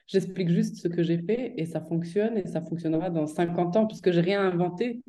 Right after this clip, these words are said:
J'ai juste pris des, des trucs qui fonctionnent depuis la nuit des temps et je les ai appliqués à mon business sur Internet.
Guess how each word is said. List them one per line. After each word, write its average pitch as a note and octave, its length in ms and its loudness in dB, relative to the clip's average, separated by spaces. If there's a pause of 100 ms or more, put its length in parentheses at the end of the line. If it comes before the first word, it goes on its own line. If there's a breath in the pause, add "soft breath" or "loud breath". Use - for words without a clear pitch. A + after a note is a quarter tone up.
(360 loud breath)
J'ai F3+ 140 2
juste G3+ 260 2
pris A3 220 2
des, F3+ 340 8
des E3 200 2
trucs G#3+ 420 -2
qui F#3+ 180 -4
fonctionnent F3+ 460 0
depuis F3+ 240 2
la E3+ 160 6
nuit F3+ 180 2
des F3 180 2
temps G3+ 220 -2
et G3+ 100 -2
je E3 80 -6
les D#3+ 220 -2
ai E3 300 -4 (360)
appliqués F3+ 680 0 (160)
à E3+ 80 2
mon E3+ 140 10
business E3 440 2
sur E3+ 120 -4
Internet. D#3+ 500 -4